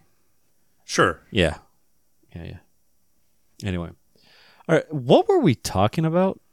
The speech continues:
Speaker 2: I, I
Speaker 1: Um,
Speaker 2: don't, I don't
Speaker 1: we were
Speaker 2: know.
Speaker 1: reviewing a movie this week, and I don't remember the name, so.
Speaker 2: Yeah, yeah. Um, yeah, so this didn't do great.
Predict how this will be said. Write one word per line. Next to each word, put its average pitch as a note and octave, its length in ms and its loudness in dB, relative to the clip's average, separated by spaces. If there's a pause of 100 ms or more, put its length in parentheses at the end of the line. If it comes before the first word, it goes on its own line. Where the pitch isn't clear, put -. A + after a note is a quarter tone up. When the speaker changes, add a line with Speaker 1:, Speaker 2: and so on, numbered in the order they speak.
(520)
Speaker 2:
I, D#3 280 6
I - 0 -
Speaker 1:
Um, D3 320 2
Speaker 2:
don't, F#3+ 340 0 (140)
I - 40 -4
don't C3+ 240 -2
Speaker 1:
we C#3 80 2
were D#3 80 2
Speaker 2:
know. D3+ 140 8
Speaker 1:
reviewing C3+ 440 6
a A#2 60 4
movie A2 320 2
this G2 260 2
week, F#2+ 300 2
and G2 100 0
I F#2+ 40 2
don't G2 220 -2
remember F#2+ 280 0
the F2 100 -6
name, E2+ 420 -2
so. D#2+ 80 0
Speaker 2:
Yeah, F#2 480 2 (100)
yeah. F2+ 360 -4 (460)
Um, F3+ 560 6 (180)
yeah, E3+ 220 6
so - 160 4
this C#3+ 380 6
didn't G3+ 560 0
do F3+ 400 2 (420)
great. A#2+ 640 0